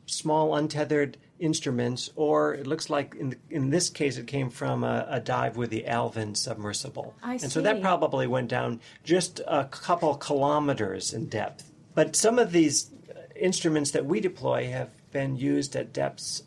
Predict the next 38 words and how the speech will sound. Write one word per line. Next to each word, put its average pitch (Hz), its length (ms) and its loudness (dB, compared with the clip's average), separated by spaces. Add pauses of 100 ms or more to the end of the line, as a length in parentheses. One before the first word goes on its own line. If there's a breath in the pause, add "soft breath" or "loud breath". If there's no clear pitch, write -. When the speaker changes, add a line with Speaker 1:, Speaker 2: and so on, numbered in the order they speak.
(240)
Speaker 1:
uh, 135 480 -4
as 143 220 -6
great 139 320 0
as 135 240 -4
nine 139 260 -2
kilometers 107 680 -10
or 107 100 -16
so. - 300 -10 (580 loud breath)
Speaker 2:
So, 269 340 6
I 262 80 4
mean, 262 240 6
this 330 240 0
is, 277 240 -2
I'm, 233 360 4
I'm 240 140 4
guessing 240 320 2
it 214 120 0
was 233 340 2
once 233 340 2
a 214 140 2
sort 220 200 -2
of 214 100 -2
normal-sized 220 920 2
polystyrene 185 600 0
cup, 208 180 -4
and 196 120 0
it's 190 180 -4
now 214 240 2
sort 208 180 -2
of 196 140 0 (360 loud breath)
the 233 80 -4
size 220 300 2
of 196 60 -2
a 202 80 2
very 214 340 2
small 220 640 2
egg 240 260 0
cup. - 300 -2